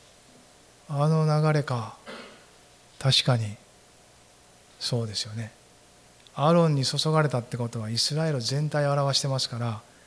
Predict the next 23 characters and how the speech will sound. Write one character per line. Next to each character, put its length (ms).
イ 60
ス 180
ラ 160
エ 60
ル 220
全 280
体、 220
神 240
の 180
民 160
の 60
人 140
た 120
ち 120
は 40
そ 160
れ 120
を 40
見 140
る 80
と 80
き 140
に、 240